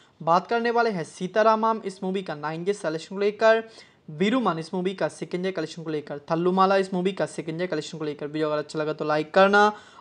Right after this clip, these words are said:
और अगर चैनल अच्छा लगा तो प्लीज सब्सक्राइब करना to Box Office चैनल का। आप लोग जानते हैं day by day सारे मूवीज का लेटेस्ट अपडेट बॉक्स ऑफिस कलेक्शन सबसे पहले आप लोग को हमारे चैनल में मिलता है। हम लोग ट्राई करते हैं day by day सारे मूवीज का अपडेट देने के लिए।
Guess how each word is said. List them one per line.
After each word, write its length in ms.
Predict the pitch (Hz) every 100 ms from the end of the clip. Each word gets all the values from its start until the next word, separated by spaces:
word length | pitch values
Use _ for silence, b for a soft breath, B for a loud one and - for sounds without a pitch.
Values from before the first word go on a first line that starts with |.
| -
और 80 | 170
अगर 240 | 170 262
चैनल 240 | 262 190
अच्छा 220 | 170 - 151
लगा 160 | 143
तो 140 | 143 156 _
प्लीज 200 | 220 262
सब्सक्राइब 640 | - 180 - - 202 220 -
करना 180 | 151 151
to 160 | 160
Box 200 | 160 160 170
Office 260 | 170 220
चैनल 160 | 170 147
का। 100 | 151
आप 80 | 170
लोग 60 |
जानते 320 | 165 175 180
हैं 200 | 214 233 233 B B B B 165
day 220 | 165 208
by 140 | 247
day 180 | 208 165
सारे 300 | - 165 156
मूवीज 220 | 160 165
का 100 | 165
लेटेस्ट 340 | 165 165 202 208
अपडेट 420 | 208 226 233 233 b b _
बॉक्स 300 | 190 214 -
ऑफिस 280 | 269 285 277
कलेक्शन 540 | 277 269 - 277 277 269
सबसे 320 | 220 196 - 262
पहले 220 | 180 147
आप 200 | 147 160
लोग 100 | 175
को 80 | 220
हमारे 320 | 185 156 160
चैनल 200 | 185 180
में 120 | 208
मिलता 260 | 185 147 156
है। 80 |
हम 120 | 160 160
लोग 140 | 165
ट्राई 200 | 175 175
करते 280 | 202 208 233
हैं 220 | 240 240 240 B B B -
day 240 | 156 190 214
by 100 | 240 180
day 100 | 147
सारे 280 | - 165 160
मूवीज 260 | 165 170
का 140 | - 175
अपडेट 380 | 151 156 180 160
देने 220 | 151 143
के 120 | 147
लिए। 160 | 143